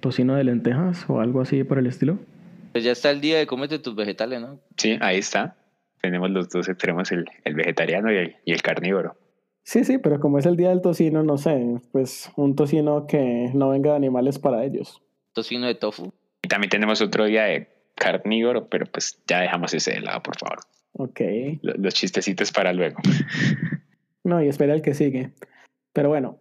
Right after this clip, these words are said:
Speaker 1: <clears throat> eh, día del tocino, el treinta de diciembre también, ¿no?
Speaker 2: Sí, treinta de diciembre también. O sea que podemos sazonar el bacon con bicarbonato.
Speaker 3: De pronto queda más crocante, o no sé, alguien que, que nos comente.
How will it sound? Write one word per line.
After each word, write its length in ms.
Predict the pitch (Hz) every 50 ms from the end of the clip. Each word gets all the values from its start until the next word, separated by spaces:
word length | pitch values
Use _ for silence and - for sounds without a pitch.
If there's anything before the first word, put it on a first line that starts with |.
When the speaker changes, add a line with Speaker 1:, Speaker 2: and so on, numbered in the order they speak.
| _
Speaker 1:
<clears throat> 1200 | - 226 214 202 185 147 - - - - - - - - - - - - - - _ - - _
eh, 840 | - 151 143 139 139 139 139 143 143 139 135 135 135 135 131 131 135 135
día 160 | 135 156 170
del 120 | 185 190 180
tocino, 460 | 170 147 151 147 123 104 120 - - - - 165
el 340 | 147 139 135 135 135 131 131
treinta 280 | - 160 160 175 175 220
de 40 | 196
diciembre 260 | 165 170 165 175 180
también, 280 | 165 151 143 139 139
¿no? 260 | 135 156 208 - - _ _ _ _ _ _ _ _ _ -
Speaker 2:
Sí, 180 | - 156 143
treinta 260 | - - 113 110 107 131
de 60 | 131
diciembre 300 | 117 - 110 101 104 104
también. 300 | - 107 98 95 90 - _ _ _ _ -
O 60 | 101
sea 180 | - 101 104
que 120 | - - 120
podemos 720 | 98 - 104 95 95 98 98 101 104 107 107 - - - _
sazonar 480 | - - 113 110 - 107 101 95 95 95
el 120 | 101 104
bacon 360 | 104 110 107 - - 113 113
con 340 | 113 113 104 95 92 90 90 - - - - - -
bicarbonato. 720 | 90 - - 98 95 87 95 92 92 98 98 - - 90 - _ _ _
Speaker 3:
De 120 | - 110 101
pronto 260 | 107 107 95 90 104
queda 180 | - - 110 107
más 160 | 107 107 -
crocante, 560 | - 104 95 - 104 101 110 110 - 87 80
o 60 | 80
no 140 | 78 85 90
sé, 260 | - - 101 95 92
alguien 280 | 90 85 87 87 90 -
que, 300 | - - - - - -
que 140 | - - 95
nos 160 | 87 85 -
comente. 560 | - 95 95 92 95 95 90 - 113 - -